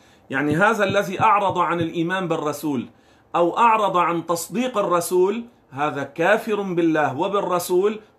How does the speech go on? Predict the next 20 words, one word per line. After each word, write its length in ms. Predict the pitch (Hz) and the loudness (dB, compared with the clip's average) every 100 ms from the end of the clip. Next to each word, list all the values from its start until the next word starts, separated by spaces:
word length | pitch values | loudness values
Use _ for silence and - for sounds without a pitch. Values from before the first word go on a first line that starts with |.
| - | -4
والله 500 | 156 160 180 165 165 | 0 2 2 2 2
لا 140 | 170 | 2
يحبه 580 | 170 160 175 147 156 151 | 0 -2 -4 -2 -2 -2
لكفره، 680 | 151 160 131 123 117 107 - _ _ _ | -4 -6 -8 -6 -6 -8 -16 _ _ _
والله 540 | 127 143 147 185 160 151 | -4 0 4 4 2 0
لا 160 | 165 | 0
يحبه 840 | 175 160 175 170 151 165 180 220 220 - | 0 -2 -4 -4 0 2 2 0 -2 -16
لكفره. 800 | - 185 196 269 - - 160 143 - _ _ _ - | -10 -8 -4 -4 -2 -2 -2 -2 -8 _ _ _ -8
ثم 200 | 175 175 | -2 0
الرسول 680 | 165 170 233 240 180 185 - - | 0 -2 -2 0 2 2 0 -14
صلى 340 | - - 170 175 | -10 -4 0 0
الله 380 | 175 202 185 170 | 2 2 0 0
عليه 320 | 170 185 165 | -2 -2 -2
وسلم 600 | 160 151 185 170 135 104 - _ _ 113 | -4 -2 -2 -2 -2 -6 -14 _ _ -6
هو 240 | 156 156 | -2 0
نفسه 680 | 156 208 - 190 151 151 110 - _ - | 0 -2 -2 0 2 0 -2 -10 _ -8
أليس 400 | 151 156 240 233 | -2 0 0 -2
في 160 | 208 185 | -4 -4
الحديث 520 | 170 165 151 208 - | -4 -4 -4 -4 -4
المتواتر 960 | 170 160 156 151 170 190 180 156 120 | -2 -2 0 2 4 4 2 -2 -4